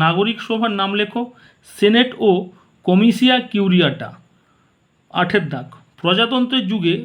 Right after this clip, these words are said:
রোমের ম্যাজিস্ট্রেটরা কী নামে পরিচিত? কনসাল। নয়ের দাগ, প্রথম পিউনিক যুদ্ধ কবে কাদের মধ্যে হয়? দুশো চৌষট্টি থেকে দুশো একচল্লিশ খ্রিস্টপূর্বাব্দ, রোম ও কার্থেজের মধ্যে। দশের দাগ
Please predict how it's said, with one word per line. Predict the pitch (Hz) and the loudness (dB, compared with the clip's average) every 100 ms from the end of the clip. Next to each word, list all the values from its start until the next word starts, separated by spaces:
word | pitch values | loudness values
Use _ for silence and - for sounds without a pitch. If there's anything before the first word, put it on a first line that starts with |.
| 208 | -6
রোমের | 165 202 240 247 165 | -4 -2 -2 -4 -4
ম্যাজিস্ট্রেটরা | 160 165 214 - 262 214 233 233 - | -2 -2 -4 -6 -6 -4 -6 -8 -4
কী | 214 | -2
নামে | 233 240 202 | 0 0 0
পরিচিত? | 233 - 247 262 277 - _ _ | -4 -2 -2 -2 -4 -8 _ _
কনসাল। | - 180 165 160 131 135 - _ _ _ _ _ 165 | -2 0 0 -2 -4 -6 -18 _ _ _ _ _ 2
নয়ের | 185 226 | 2 2
দাগ, | 202 254 254 - _ _ - | 2 0 0 -12 _ _ -4
প্রথম | 196 240 247 247 | -2 2 0 0
পিউনিক | 214 220 233 202 | -2 0 0 0
যুদ্ধ | 247 247 247 | -4 -2 -2
কবে | 208 196 226 | 0 0 0
কাদের | 208 196 226 | 0 0 0
মধ্যে | 233 214 233 | -2 -2 0
হয়? | 247 262 - - - _ 156 | 0 -2 -8 -20 -20 _ -4
দুশো | 185 226 190 | -2 0 0
চৌষট্টি | 196 185 - 233 208 | -2 -2 -4 -2 0
থেকে | 240 185 | 0 0
দুশো | 190 214 | -4 -2
একচল্লিশ | 196 208 220 214 - | -4 -2 -4 -4 -4
খ্রিস্টপূর্বাব্দ, | 185 - 196 202 214 196 185 262 - _ _ _ | -6 -4 -4 -2 0 0 0 0 -4 _ _ _
রোম | 160 190 240 | 2 4 4
ও | 254 | 2
কার্থেজের | 170 165 156 143 135 | 0 0 -2 -2 -2
মধ্যে। | 120 - - _ _ _ _ _ _ - | -4 -10 -20 _ _ _ _ _ _ -4
দশের | 190 190 233 | -2 -2 -2
দাগ | 226 | -2